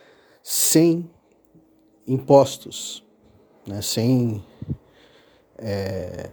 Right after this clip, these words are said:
essa tributação. E é o caso de carne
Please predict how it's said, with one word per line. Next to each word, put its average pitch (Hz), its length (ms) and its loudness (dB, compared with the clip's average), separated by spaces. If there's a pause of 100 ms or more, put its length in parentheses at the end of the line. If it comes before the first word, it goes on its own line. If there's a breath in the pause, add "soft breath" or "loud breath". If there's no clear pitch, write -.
(340)
essa 123 280 2
tributação. 131 880 0 (2250 soft breath)
E 156 260 2
é 143 100 6
o 160 60 6
caso 143 680 2
de 131 140 -4
carne 113 640 0